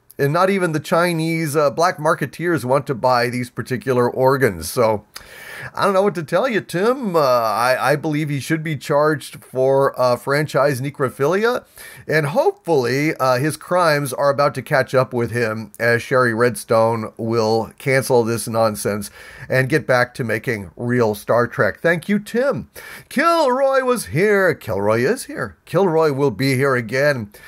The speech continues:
with a five dollar super chat. Actually, two, uh, five dollar super chats in a row. Thank you, my Legionnaire Kilroy, who says, "Honestly, Kirk's death isn't nearly as disrespectful as people make it out to be.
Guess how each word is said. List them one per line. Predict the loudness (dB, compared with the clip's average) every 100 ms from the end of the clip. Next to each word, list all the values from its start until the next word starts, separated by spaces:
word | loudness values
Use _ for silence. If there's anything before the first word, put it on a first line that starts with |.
| -20 -10
with | 0 2 2 -2 0
a | 2 2 -2
five | -2 0 2 2 0 0
dollar | 0 2 2 -2
super | -4 -6 -2 -4
chat. | 0 2
Actually, | 2 0 -2
two, | -2 -4 -2 0 0 0 -2 -4
uh, | -4 -2
five | 0 0
dollar | 2 2 2
super | -2 -6 -6
chats | -2 -2 -2 -4
in | -2 0
a | 0
row. | 0 0 2 2 -2
Thank | -6 -2 0 -2 -4
you, | -2
my | 2 2
Legionnaire | 0 -2 0 2 0
Kilroy, | 0 0 2 0 0 -6 _ -20 -20 -20 -6
who | -2
says, | 0 0 0
"Honestly, | 0 2 0 -2 -4
Kirk's | -2 -2 -2
death | 0 0 0
isn't | -2 -4 -2
nearly | 0 2 2
as | 2
disrespectful | 0 -2 -4 -2 -2 -2 -2 -2
as | -2
people | -6 -4 0 2
make | 2 0
it | 2
out | 2 2 -4
to | -8
be. | 0 2 2 -2